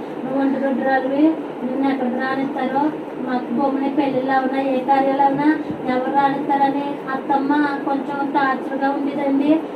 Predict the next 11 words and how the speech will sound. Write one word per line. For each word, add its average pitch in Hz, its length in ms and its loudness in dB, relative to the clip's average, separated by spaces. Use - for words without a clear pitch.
నా 277 120 0
భర్త 277 300 0
లేనప్పుడు 294 440 0
నన్ను 294 300 2
మాట్లాడేదండి 285 840 0
ఆవిడ. 285 300 2
నా, 277 400 0
మా 269 260 2
ము-, 269 380 0
ముగ్గురు 262 260 0
పిల్లలకి 302 760 6